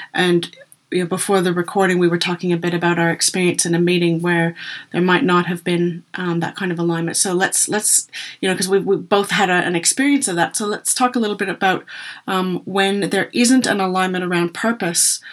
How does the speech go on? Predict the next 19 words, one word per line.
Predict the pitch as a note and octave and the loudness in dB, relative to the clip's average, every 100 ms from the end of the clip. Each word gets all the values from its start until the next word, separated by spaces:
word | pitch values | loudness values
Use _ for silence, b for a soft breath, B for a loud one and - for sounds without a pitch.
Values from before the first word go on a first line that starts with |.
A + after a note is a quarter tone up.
| B B _ | B B _
what, | F3+ G3+ - _ _ _ _ _ | -4 -2 -2 _ _ _ _ _
what | - G3+ G3+ A3 | -12 -4 -2 0
are | A#3 | 0
some | A3+ A3 | 0 0
of | G3+ | -2
the, | G3 F#3 F3+ F3 E3+ E3+ _ - | 0 0 0 -2 -4 -8 _ -6
the, | F#3+ - - | -6 -6 -8
the | F#3 | -8
pitfalls? | - A3+ - F3 F3 | -4 -4 -2 -2 0
What | F#3+ | -2
are | F#3 | 0
some | - G3 | 0 0
of | |
the | F#3+ | -2
things | F#3 F#3+ F#3 | -2 -2 0
that, | - - | -2 -2
that | E3+ - | -6 -2
go | F3+ | 0
wrong? | E3+ E3 - | 0 -2 -4